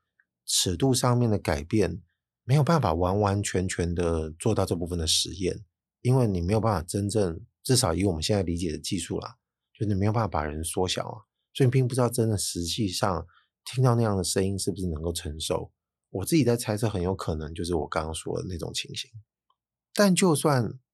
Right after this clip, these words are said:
真实的情况没有那么严峻哦，也不会那么大声让我们耳膜破裂，也没有办法否认一件事情，就是我们现在在看那件事情的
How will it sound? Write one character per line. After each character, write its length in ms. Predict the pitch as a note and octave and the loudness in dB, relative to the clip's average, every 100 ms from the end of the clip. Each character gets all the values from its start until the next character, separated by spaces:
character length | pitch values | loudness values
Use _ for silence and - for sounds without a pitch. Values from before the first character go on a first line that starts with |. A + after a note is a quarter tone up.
| _ _ - | _ _ 0
真 240 | C3 C3+ | 2 4
实 220 | B2+ - | 2 0
的 120 | E2+ | 0
情 240 | E2+ - E2+ | 0 0 -2
况 300 | F2 G#2+ E2 | 0 0 0
没 160 | D#2+ | -2
有 80 | F#2+ | 0
那 100 | F2+ | 0
么 140 | F2+ E2+ | 0 0
严 300 | E2+ D2+ D#2+ | -2 -2 -4
峻 200 | G#2 D2 | -4 -4
哦， 140 | - - _ _ - | -8 -18 _ _ -6
也 100 | G2+ | -4
不 140 | - | 0
会 100 | A#2+ | 2
那 80 | B2+ | 4
么 100 | A2+ | 4
大 240 | G#2 A#2+ | 4 2
声 200 | G#2+ G2 | 2 0
让 120 | G#2 F#2 | 2 0
我 60 | |
们 80 | D#2+ | -2
耳 220 | E2+ D#2+ | -4 -8
膜 260 | E2 E2 F2 | -6 -8 -8
破 320 | - G#2+ D#2+ | -2 0 2
裂， 300 | F2+ E2+ - _ _ _ _ - | 0 -2 -6 _ _ _ _ -4
也 160 | G2+ | 0
没 80 | G2+ | 4
有 60 | C#3+ | 4
办 100 | D#3 | 4
法 80 | C3 | 2
否 180 | F2+ | 0
认 160 | F2+ A2 | 2 2
一 20 | |
件 160 | G2 G#2 | 2 0
事 160 | G2 | 0
情， 140 | F2+ E2 | -2 -2
就 100 | F2+ | -2
是 120 | F#2+ | -2
我 240 | F2 F2+ | 0 -2
们 120 | D#2+ E2+ | -2 -2
现 220 | - C3+ | 2 2
在 80 | A#2 | 2
在 280 | A#2+ G#2 F2 | 2 0 -2
看 280 | - A2+ | -2 0
那 80 | G2+ | 0
件 160 | F#2+ F#2 | 0 -2
事 140 | G2 | -2
情 180 | E2+ D#2 | -4 -4
的 140 | D#2 | -6